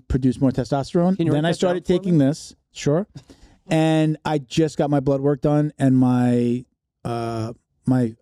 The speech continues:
Speaker 1: uh, you know, they do, like, the testosterone,
Speaker 2: Mm-hmm.
Speaker 1: free testosterone, whatever it is. My testosterone is up thirty percent over,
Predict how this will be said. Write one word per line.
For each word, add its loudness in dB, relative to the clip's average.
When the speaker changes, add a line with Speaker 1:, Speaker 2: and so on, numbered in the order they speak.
Speaker 1:
uh, -2
you -2
know, 2
they -2
do, 0
like, -2
the -4
testosterone, 0
Speaker 2:
Mm-hmm. -2
Speaker 1:
free 0
testosterone, 0
whatever 2
it 2
is. -2
My 2
testosterone 0
is 2
up 0
thirty -2
percent -2
over, 0